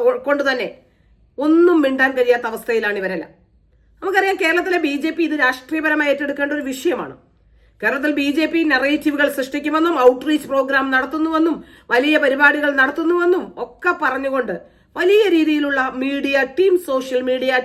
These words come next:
ടീം, അതുകൂടാതെ മറ്റുള്ള പുറത്തു നിന്നുള്ള YouTube ചാനൽ അടക്കം ഹയർ ചെയ്തുകൊണ്ട്, നമുക്കറിയാം പല YouTube ചാനലുകൾക്കും പണം കൊടുത്തുകൊണ്ട് തന്നെ വാർത്ത ചെയ്യുന്നുണ്ട് എന്ന ആ ഒന്ന് ചില കാര്യങ്ങൾ കൂടി പുറത്തു വരുന്നുണ്ട്. അങ്ങനെ YouTube ചാനലുകൾക്ക് പണം കൊടുത്തും മറ്റും ചെയ്യുന്ന വാർത്തകൾ ചെയ്തുകൊണ്ടിരിക്കുമ്പോൾ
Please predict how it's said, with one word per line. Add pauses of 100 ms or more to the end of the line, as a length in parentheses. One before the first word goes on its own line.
ടീം,
അതുകൂടാതെ
മറ്റുള്ള
പുറത്തു
നിന്നുള്ള
YouTube
ചാനൽ
അടക്കം
ഹയർ
ചെയ്തുകൊണ്ട്, (520)
നമുക്കറിയാം
പല
YouTube
ചാനലുകൾക്കും
പണം
കൊടുത്തുകൊണ്ട്
തന്നെ
വാർത്ത
ചെയ്യുന്നുണ്ട്
എന്ന
ആ
ഒന്ന്
ചില
കാര്യങ്ങൾ
കൂടി
പുറത്തു
വരുന്നുണ്ട്. (440)
അങ്ങനെ
YouTube
ചാനലുകൾക്ക്
പണം
കൊടുത്തും
മറ്റും
ചെയ്യുന്ന
വാർത്തകൾ
ചെയ്തുകൊണ്ടിരിക്കുമ്പോൾ